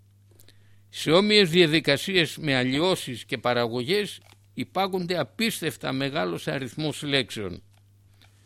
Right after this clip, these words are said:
Και ο δανεισμός, η κλοπή και η στρέβλωση των ελληνικών λέξεων από τον θησαυρό της ελληνικής γλώσσας δεν σταματάει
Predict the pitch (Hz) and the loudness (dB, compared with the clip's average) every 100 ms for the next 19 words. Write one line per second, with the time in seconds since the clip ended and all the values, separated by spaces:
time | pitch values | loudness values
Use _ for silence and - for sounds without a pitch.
0 | _ _ _ - _ _ _ _ - 156 | _ _ _ -20 _ _ _ _ 4 6
1 | 160 143 156 156 156 160 208 208 127 - | 6 6 6 6 4 2 2 2 0 -8
2 | - - - - - _ _ _ _ - | -18 -20 -20 -20 -20 _ _ _ _ -6
3 | 147 - 147 151 151 214 170 98 - - | -4 2 6 6 8 6 6 4 -4 -20
4 | _ - 139 127 - 170 208 175 151 - | _ -2 0 0 2 4 6 4 -2 -4
5 | 127 147 143 139 123 135 127 180 175 151 | -2 0 2 2 2 0 0 2 2 0
6 | - _ - 123 147 165 - 131 117 - | -8 _ -10 2 4 4 0 -2 -2 -6
7 | - 143 143 - 170 - 175 160 175 151 | 0 2 2 -2 -4 -2 -4 -2 -6 -2
8 | 156 160 208 170 - 156 143 143 135 170 | -2 -2 -4 -6 -8 -4 -2 -2 -2 -4
9 | 120 123 170 190 208 196 - - 139 123 | -4 -2 -2 -4 -6 -8 -12 -14 -6 -2
10 | 208 202 - 170 151 139 135 175 202 214 | -2 -2 -4 -2 0 0 2 2 2 0